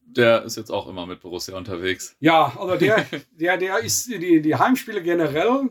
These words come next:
Speaker 1: Mhm.
Speaker 2: Jetzt, der ist auch, wie gesagt, muss samstags auch arbeiten, hat dann auch die Auswärtsspiele nicht so.
Speaker 1: Mhm.
Speaker 2: Aber was er gerne macht mit mir, ist auch Europapokalspiele, wo wir
Speaker 1: Mhm.
Speaker 2: dann sehen, dass wir zusammen fahren. Wir waren jetzt zweimal in Lissabon. Das war, bei Lissabon war das, wie wir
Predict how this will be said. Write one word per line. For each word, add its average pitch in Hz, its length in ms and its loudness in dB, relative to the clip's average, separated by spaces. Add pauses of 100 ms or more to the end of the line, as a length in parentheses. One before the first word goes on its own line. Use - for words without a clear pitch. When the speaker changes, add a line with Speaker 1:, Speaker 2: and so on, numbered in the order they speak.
Speaker 1:
Mhm. 123 80 -2
Speaker 2:
Jetzt, 214 340 -2
der 190 160 -2
ist 208 160 -6
auch, 214 260 -6 (280)
wie 156 100 -8
gesagt, 170 280 2
muss 170 160 -2
samstags 160 360 0
auch 220 240 -4
arbeiten, 202 500 0
hat 170 120 -2
dann 160 140 -2
auch 156 180 -4 (420)
die 151 220 -8
Auswärtsspiele 185 580 -4
nicht 180 180 -4
so. 180 280 -8 (180)
Speaker 1:
Mhm. 123 220 -2
Speaker 2:
Aber 143 160 4
was 180 160 2
er 170 120 -4
gerne 180 300 0
macht 190 300 -8
mit 220 160 -10
mir, 196 200 -4
ist 190 140 -6
auch 170 180 -2
Europapokalspiele, 185 1300 -6
wo 151 120 -12
wir 165 80 2
Speaker 1:
Mhm. - 40 4
Speaker 2:
dann 151 120 0
sehen, 165 200 -2
dass 165 180 -6
wir 151 120 -16
zusammen 151 380 -4
fahren. 147 440 -6 (320)
Wir 131 100 -6
waren 156 140 6
jetzt 151 180 2
zweimal 151 300 0
in 131 60 4
Lissabon. 170 500 -2
Das 131 160 -2
war, 156 200 2
bei 139 120 0
Lissabon 165 460 -2
war 156 140 2
das, 147 200 -4
wie 151 160 -4
wir 143 240 -4